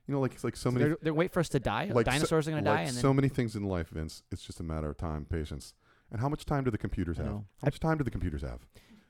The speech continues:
Speaker 1: How much time do they have?
Speaker 2: How much time
Speaker 1: All
Speaker 2: do we have until the computers
Speaker 1: compared
Speaker 2: take
Speaker 1: to the
Speaker 2: over?
Speaker 1: computers, how much time do we have? Zero. How much
Speaker 2: Are
Speaker 1: time do the computers have?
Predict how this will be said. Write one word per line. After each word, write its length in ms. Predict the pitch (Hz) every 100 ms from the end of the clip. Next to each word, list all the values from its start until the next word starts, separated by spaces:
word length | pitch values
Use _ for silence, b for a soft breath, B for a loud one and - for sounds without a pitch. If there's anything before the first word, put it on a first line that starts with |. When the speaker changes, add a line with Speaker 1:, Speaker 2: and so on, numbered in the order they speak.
| B
Speaker 1:
How 120 | 143
much 140 | 160
time 180 | - 107
do 60 | 80
they 100 | 67
have? 240 | 60 - - b b b b b b -
Speaker 2:
How 120 | 85
much 140 | 85
time 120 | 170 -
Speaker 1:
All 40 |
Speaker 2:
do 80 | 147
we 240 | 123 175
have 280 | 202 117 78 - - _
until 160 | 123 139
the 60 | 127
computers 320 | 117 233 196
Speaker 1:
compared 200 | 160 151
Speaker 2:
take 60 | 139
Speaker 1:
to 40 |
the 60 | 135
Speaker 2:
over? 60 |
Speaker 1:
computers, 440 | 135 - 120 95 -
how 80 |
much 180 | 90 -
time 160 | 82 80
do 80 | 73
we 120 | 71
have? 260 | 64 58 _ _ 98
Zero. 420 | 85 85 73 69 b b
How 100 | 170
much 100 | -
Speaker 2:
Are 40 |
Speaker 1:
time 80 | 185
do 40 | 170
the 60 |
computers 240 | 156 143
have? 100 | 127